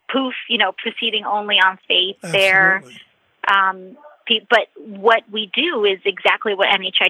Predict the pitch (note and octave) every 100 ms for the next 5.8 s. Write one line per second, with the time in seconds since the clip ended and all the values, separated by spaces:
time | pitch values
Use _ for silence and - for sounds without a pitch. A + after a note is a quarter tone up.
0 | - C#4 A3 F#3 - - - - - -
1 | - - - G#3+ G3+ - - G#3 F#3 -
2 | A3+ A3 B3+ B3+ - G#3 - - - A#3
3 | - - - - G3+ G3 A3 G#3 G3 F#3+
4 | G3+ G#3 G#3+ G3 E3+ - - G3 F#3+ -
5 | G3 G3 G3+ F#3+ - - -